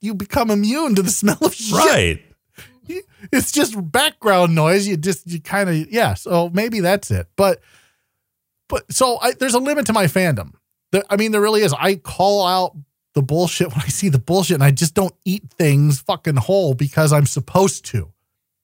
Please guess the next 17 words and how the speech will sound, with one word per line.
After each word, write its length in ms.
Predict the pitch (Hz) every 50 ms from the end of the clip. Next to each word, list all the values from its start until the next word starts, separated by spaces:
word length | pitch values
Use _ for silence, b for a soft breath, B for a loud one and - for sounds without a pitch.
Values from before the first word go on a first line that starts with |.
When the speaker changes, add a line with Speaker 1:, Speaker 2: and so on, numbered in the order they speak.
| _ _ _ _ _ _
Speaker 1:
And 120 | - 147 160
I 140 | 147 165 165
think 260 | - 208 208 185 135
Star 400 | - - - - 175 190 220 226
Wars 300 | 208 165 156 170 147 -
fans 440 | - - 170 165 160 151 147 127 123
do 340 | 113 - _ 175 196 233 214
that. 220 | 143 107 80 - _
They've 260 | 131 131 127 110 -
done 240 | - 160 180 190 202
that 280 | 208 196 196 196 - -
since, 460 | - - 185 170 147 - - - - _ _ _ -
uh, 220 | - 147 139 135 143
episode 500 | 170 165 - 196 165 - - 170 143 131
one 440 | 123 120 123 139 160 196 240 277 247 - _ _ _ _ _ _ _ _ _ _ _ _ _ _ _ _
to 140 | - 202
now. 520 | 190 180 185 196 226 220 143 78 - -